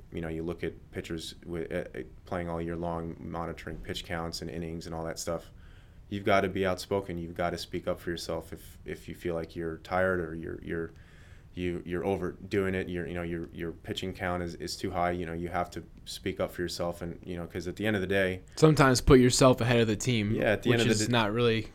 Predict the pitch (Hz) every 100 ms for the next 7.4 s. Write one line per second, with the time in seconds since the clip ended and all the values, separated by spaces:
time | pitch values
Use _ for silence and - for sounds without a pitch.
0 | - 131 127 127 113 113 123 120 117 113
1 | 110 104 - - - 117 120 113 117 147
2 | 196 117 117 117 - 95 98 - - -
3 | - 110 110 104 104 - 107 - 120 113
4 | - 98 92 101 98 95 95 87 92 -
5 | 95 90 90 87 90 87 87 90 85 85
6 | - 87 82 - - - 147 147 120 107
7 | 101 107 110